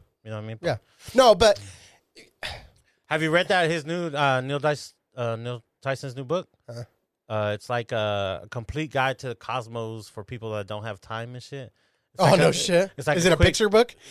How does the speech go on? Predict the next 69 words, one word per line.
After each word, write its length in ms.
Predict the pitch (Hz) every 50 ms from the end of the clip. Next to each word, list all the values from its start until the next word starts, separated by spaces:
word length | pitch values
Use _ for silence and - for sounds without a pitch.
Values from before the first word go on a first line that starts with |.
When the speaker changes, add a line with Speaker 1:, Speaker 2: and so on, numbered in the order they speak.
| - -
Speaker 2:
<laughs> 140 | - 143 - 330 - - 330 311 - - 196 - - - - - - 240
Speaker 1:
Well, 160 | - 147 156
I, 180 | 160 156 156 165
I, 180 | - 151 147 151
I, 120 | 143 147 156
you 120 | 151 160
know 120 | 180 160 139
me, 160 | 139 147 143
I 80 | 135 135
don't 160 | 139 127 117
read, 180 | 123 135 131 120
uh, 180 | 107 107 107 101
Speaker 2:
All 120 | 110 117 120
right, 40 | 117
Speaker 1:
Audible, 260 | 113 110 110 107 107
Speaker 2:
you 40 | 127
Speaker 1:
but, 60 | 127 120
Speaker 2:
listen 160 | 110 98 120
to 140 | - - 123
it. 60 | 113 -
Speaker 1:
but 160 | 143 135 127
I 120 | 127 135
listen 260 | 139 147 147 - 180 147
to 120 | - 165
it, 80 | 151 123
dude, 160 | 143 151 143
and 100 | 139 127
it's, 200 | 120 - - -
it's 200 | - 139 117 -
pretty, 420 | - - 156 156 156 156 147 139 - - _
it's 160 | - 131 -
like 160 | 156 147 131 107 117 113 104 - _ - - - - _ _ _ _ _ _ -
layman's 420 | 127 147 175 180 180 180 - -
terms 540 | - - 175 170 170 170 165 165 151 - -
and 160 | 123 117 107
right 140 | 117 123 117
to 80 | -
the 80 | 117 -
point. 220 | - - 95 - _ _ _ _ _ _ -
Speaker 2:
Good. 180 | - 180 - - _
Speaker 1:
You 80 | - 110
know 80 | 110 113
what 60 | 110
I 40 | 110
mean? 140 | 120 123
So 160 | - - 117 107
I 200 | 107 98 104 107
liked 260 | 107 110 107 - -
it. 100 | - - -
It's 160 | 127 110 98 107
a, 100 | 101 90
it's 200 | 76 120 - -
pretty 220 | _ - 120 110
interesting, 320 | 107 104 _ _ _ 98 95
dude. 60 | 196
Speaker 2:
That's 100 | 214 -
the 60 | -
pro-, 200 | - 233 233 220
I 80 | 185 190
think 220 | - 277 247 -
that's 160 | 277 254 -
part 280 | - - - 208 196 196
of 60 | 185
the 60 | 160
problem 540 | 143 - 160 151 143 135 123 123 127 127 123
with 220 | 123 123 120 - -
why 140 | 131 123
people 300 | 123 - 135 123 123 123
don't, 280 | 120 127 123 120 120